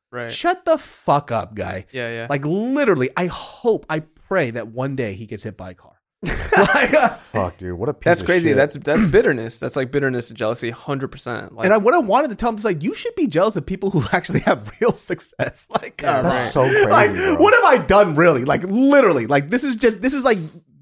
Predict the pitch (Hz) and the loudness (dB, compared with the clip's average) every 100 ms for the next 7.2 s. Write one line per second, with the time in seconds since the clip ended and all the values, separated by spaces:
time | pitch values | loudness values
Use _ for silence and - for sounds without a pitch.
0 | 131 139 190 220 196 190 185 185 - 151 | -10 0 2 4 4 4 4 0 -2 2
1 | 147 147 127 - 120 107 92 - - _ | 2 2 -2 -2 -4 -4 -6 -12 -20 _
2 | 180 254 302 190 196 208 185 156 139 139 | -2 0 0 0 -2 0 -2 -2 -2 -6
3 | 131 - - 131 113 98 - - 277 262 | -8 -10 -4 -4 -2 -10 -16 -6 -2 2
4 | 240 214 185 151 127 - - 90 - _ | 2 4 2 4 2 -2 -6 -10 -14 _
5 | _ _ 151 127 151 131 - 120 110 110 | _ _ 2 4 2 0 -6 2 2 0
6 | 98 104 - 98 90 90 87 - 95 95 | -6 -6 -6 -8 -8 -10 -10 -10 -18 -18
7 | 90 90 | _ _